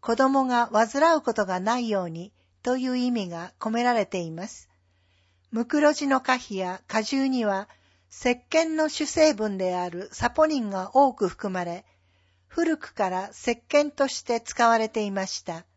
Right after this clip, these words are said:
また、実の中の黒くて硬い種子は、羽根付きの羽や数珠に使われています。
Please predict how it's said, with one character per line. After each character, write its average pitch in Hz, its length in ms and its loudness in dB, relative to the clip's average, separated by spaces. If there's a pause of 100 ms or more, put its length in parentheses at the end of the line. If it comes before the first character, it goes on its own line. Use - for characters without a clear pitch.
(680)
ま 220 160 0
た、 226 360 4 (320)
実 240 120 0
の 285 120 6
中 320 300 2
の 208 160 -2
黒 302 280 0
く - 100 -14
て 196 140 -2
硬 277 380 2
い 233 80 -2
種 240 180 -4
子 208 180 -4
は、 185 240 -6 (300)
羽 233 120 -4
根 269 160 -2
付 - 300 -10
き 254 40 -2
の 247 160 2
羽 226 380 -4
や 202 260 -6 (320)
数 214 220 -8
珠 262 200 -4
に 247 340 -4
使 - 280 0
わ 220 120 2
れ 214 120 -2
て 208 180 -6
い 190 120 -8
ま 180 180 -10
す。 - 260 -20